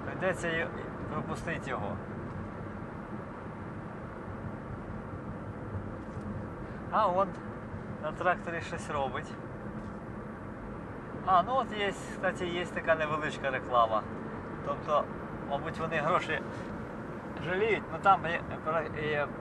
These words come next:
будуть же вибирати не тільки президента, а і цих конгресменів чи когось там, чи представників, е, як, як вони називаються. Конгресмени — це верхня палата,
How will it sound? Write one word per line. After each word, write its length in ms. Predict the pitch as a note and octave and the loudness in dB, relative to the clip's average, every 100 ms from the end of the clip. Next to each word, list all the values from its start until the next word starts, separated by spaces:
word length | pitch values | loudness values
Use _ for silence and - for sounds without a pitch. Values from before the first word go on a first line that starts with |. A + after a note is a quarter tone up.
| - | 0
будуть 240 | G#3+ G#3+ | 4 4
же 80 | F3 | 4
вибирати 420 | F#3+ F3+ G3 F3 | 2 4 6 6
не 100 | F3 | 2
тільки 280 | E3+ A#3+ G3+ | -2 0 2
президента, 800 | E3+ C#3+ D3 C#3+ C3+ A2 A#2 F#2+ | 2 0 0 2 2 4 4 4
а 240 | A#2+ C#3 C#3 - - - - - - - - - - - - - - - - - C3+ | 6 8 8 4 -6 -6 -6 -6 -6 -8 -6 -6 -6 -6 -6 -6 -6 -6 -6 -4 -4
і 40 | |
цих 280 | - D#3+ D#3+ - - - - | -4 -2 -2 -4 -6 -6 -2
конгресменів 680 | D3 C#3 C3+ - G3+ A3+ F#3 C#3 | 2 4 2 2 4 6 4 -2
чи 80 | C3 | -2
когось 300 | A#2 D3 D#3+ | 0 2 0
там, 200 | - B2+ - - - - - - - - - | 2 0 0 -6 -6 -6 -6 -6 -6 -6 -6
чи 260 | C#3+ D3 C3+ - - | -2 -2 -2 -4 -4
представників, 680 | C#3+ C#3 D#3 D3 D3 - D3 | -4 -2 -2 -2 -2 -2 -2
е, 1040 | B2+ - - - - - - - - C3 | -2 -6 -8 -8 -6 -6 -6 -6 -6 -4
як, 120 | B2+ A#2 - C#3 | -2 -2 -2 0
як 120 | C#3+ - | 0 0
вони 180 | B2+ B2+ B2 | -4 -4 -2
називаються. 720 | A#2+ A#2+ B2+ A#2+ A2+ B2 G#2+ G#2 - - - - - | -2 2 2 2 -2 -4 -4 -4 -6 -4 -6 -6 -4
Конгресмени — 800 | D#3 D#3 D#3+ - - E3+ D#3 D3 B2 | -2 0 0 0 6 8 8 2 -4
це 260 | - C#3+ C3+ - - - - - - - - - | 0 2 2 0 -6 -6 -4 -4 -4 -6 -6 2
верхня 380 | E3+ G#3+ - G#3+ | 4 6 4 0
палата, 640 | A3 G#3+ G#3+ G3+ G3 G3 | 4 10 12 12 12 8